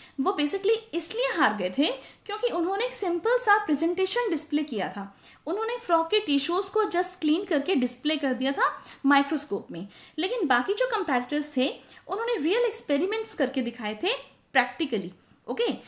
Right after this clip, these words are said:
तो उनको ये बात रियलाइज हुई, ये बात समझ में आ गई कि जीतने के लिए साइंस में उनको और बेटर करना होगा, उन्हें रियल चीज़ें करनी होंगी,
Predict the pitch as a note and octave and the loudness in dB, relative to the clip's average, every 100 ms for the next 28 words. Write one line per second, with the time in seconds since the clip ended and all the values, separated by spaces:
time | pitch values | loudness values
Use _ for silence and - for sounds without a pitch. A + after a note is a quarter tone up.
0 | - - A#4 B4 B4 C5+ G4 G4+ B4 B4 | -20 -6 -4 -2 2 4 4 2 0 2
1 | D4+ C4 A#3+ C#4 C4+ D#4+ F4 F4+ F#4+ F#4 | 2 4 4 2 0 0 0 2 2 2
2 | D4+ D4 D4+ C4 G3+ C#4+ C#5 - - - | 0 2 2 2 2 0 0 -4 -18 -2
3 | G4+ C#4 C4 C#4 A#4+ C5 G4 C#4 B3 D#4+ | 0 2 2 2 -2 -2 2 2 2 0
4 | B4+ - - - D#4+ A#4 B4 G#4 C4+ - | -2 -10 -10 -2 0 0 -4 0 -2 -2
5 | - D#4 G4 A4 - D4+ A4 D4 A#3+ E4 | -12 -6 0 2 2 4 2 4 2 2
6 | F4+ C#4 C4+ C#4 C4 D#4 D5 - - - | 0 2 4 6 4 4 0 -4 -16 -14
7 | - A4 A4+ B3+ E4+ C#5+ C5+ G4 E4+ D4+ | -4 0 2 4 6 6 4 2 2 2
8 | C4 B3+ D4 C4 C#4 D4+ | 4 6 8 6 4 2